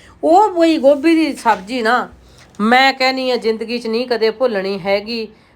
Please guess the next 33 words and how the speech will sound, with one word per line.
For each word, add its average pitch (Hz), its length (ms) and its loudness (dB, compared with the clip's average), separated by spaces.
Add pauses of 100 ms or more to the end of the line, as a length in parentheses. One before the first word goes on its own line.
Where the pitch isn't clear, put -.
(140)
ਗੋਭੀ 247 380 2
ਤਾਂ 254 160 4
ਮਾੜੀ 208 280 2
ਮੋਟੀ 226 300 -4
ਥਿਉਂ 262 260 -2
ਸੀ, 233 180 -8
ਤਰੀ 247 320 -4
ਤਰੀ 240 280 -2
ਸੀ, 226 180 -10
ਤੇ 247 200 0
ਇੰਨੀ 254 260 -4
ਸਵਾਦ 202 560 2
ਲੱਗੀ, 208 680 -6
ਮੈਂ 196 300 -4
ਕਹਿੰਦੀ 190 300 -6
ਹਾਂ 185 60 -6
ਪੁੱਛੋ 196 380 -10
ਹੀ 196 80 -2
ਨਾ 180 140 -4
ਤੁਸੀਂ, 185 320 -10
ਇੰਨੀ 190 220 -8
ਸਵਾਦ 175 380 -4
ਰੋਟੀ 175 300 -10
ਲੱਗੀ। 165 280 -10
ਉਹ 185 200 -8 (340)
ਕੁਛ 240 180 -2
ਲੰਗਰ 202 320 -2
ਵੈਸੇ 180 300 -2
ਸਵਾਦ 147 360 0
ਲੱਗਦਾ 139 380 -4
ਹੁੰਦਾ 139 300 -8
ਹੈ 175 100 -6
ਨਾ। 233 120 -6